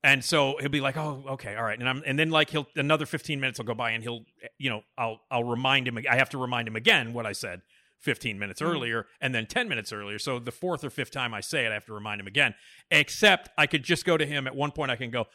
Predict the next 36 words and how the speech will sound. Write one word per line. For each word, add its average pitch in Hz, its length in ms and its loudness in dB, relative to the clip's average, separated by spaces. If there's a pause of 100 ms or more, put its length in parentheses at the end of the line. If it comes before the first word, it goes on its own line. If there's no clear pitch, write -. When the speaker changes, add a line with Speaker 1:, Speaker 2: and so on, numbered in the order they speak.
(240)
Speaker 1:
"Uh, 139 360 6
exactly 185 600 4
what 180 320 4
aisle 160 440 2
and 143 160 0
what 180 160 4
shelf 156 360 2
is 110 120 -2
borax 123 840 4
at 107 240 2
the 110 60 -10
Jewel?" 101 320 -2
And 127 100 0
he'll 143 120 4
tell 135 180 0
me. 92 160 -6
Speaker 2:
<laughs> - 1200 -8
Speaker 1:
"Well, 180 140 8
it's 131 120 4
aisle 127 160 8
thirteen, 135 560 2
two 165 200 -2
feet, 147 260 -8
two 180 120 0
feet 156 240 0
down 135 200 6
from 135 120 -6
the 120 80 -4
floor. 165 300 4
There's 123 200 -4
a 120 60 -6
special 135 340 -2
unit 139 320 0
next 147 280 2
to 127 120 -2
it, 113 100 0